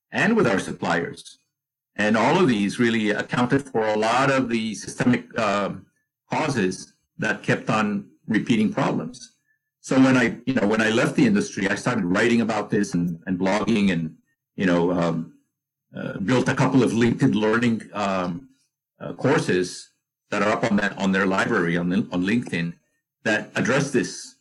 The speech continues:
you know, address this issue. And I guess the bottom line, or I guess in a nutshell, I might say that it's, it's one of these things where from this, from these extreme situations and global situations, I see that we never solved, you know, we haven't solved it then.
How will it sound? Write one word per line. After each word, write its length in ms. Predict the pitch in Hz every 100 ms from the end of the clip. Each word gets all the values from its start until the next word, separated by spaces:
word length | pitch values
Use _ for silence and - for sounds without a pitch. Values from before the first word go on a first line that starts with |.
| _
you 120 | 107
know, 120 | 90 90
address 320 | 87 104 104
this 220 | 104 -
issue. 360 | 110 131 71 - _ _ _ _ _
And 100 | 117
I 60 | 123
guess 300 | 143 151 -
the 100 | -
bottom 400 | - 135 139 127
line, 240 | 123 135
or 40 | 110
I 80 | 95
guess 180 | 101
in 80 | 110
a 40 | 104
nutshell, 460 | 110 131 123 95
I 80 | 92
might 220 | 92 90
say 260 | - 90 82
that 200 | 82 80
it's, 440 | - 90 - - - - -
it's 160 | - -
one 120 | 117
of 80 | 113
these 180 | 107 -
things 260 | 107 98
where 400 | 101 101 95 90 - _ _ _
from 220 | 139 131
this, 340 | 131 120 - -
from 160 | 123
these 160 | 120 117
extreme 520 | 113 - - 139 139
situations 680 | 135 135 - 117 123 - 107
and 160 | 101 95
global 380 | 101 110 131 135
situations, 960 | - - 95 90 85 - 82 85 - _ _ _ _ _
I 180 | - 104
see 420 | 104 - - 120
that 440 | 117 107 104 87 -
we 180 | 113 110
never 200 | 120 120
solved, 480 | - 127 160 - -
you 120 | 113
know, 60 |
we 180 | 101 101
haven't 220 | 120 110
solved 360 | 101 120 139 143
it 140 | 98
then. 340 | 104 95 95